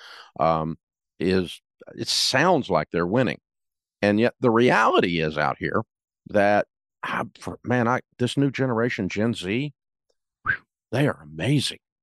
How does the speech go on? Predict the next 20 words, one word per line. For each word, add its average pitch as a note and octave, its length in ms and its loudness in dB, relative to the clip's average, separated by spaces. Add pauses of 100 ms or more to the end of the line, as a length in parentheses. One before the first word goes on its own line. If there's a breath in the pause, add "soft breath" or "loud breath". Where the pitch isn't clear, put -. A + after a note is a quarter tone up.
(680)
There D3+ 200 6
is - 320 -2
a G2 160 -2
percentage G#2+ 880 -4
of C#2 180 -14
them. G2 320 2 (380)
I've - 120 0
got - 200 2
nineteen A#2+ 680 0
and E2 180 -6
twenty-year-olds E2+ 680 -4
watching E2+ 340 -2
us E2+ 160 -6
on D#2+ 120 -4
YouTube E2 420 -4
calling F#2+ 420 0
me, D2 160 -10 (380 loud breath)
and, F2 260 -2
and E2+ 260 -4
they're D#2+ 240 -2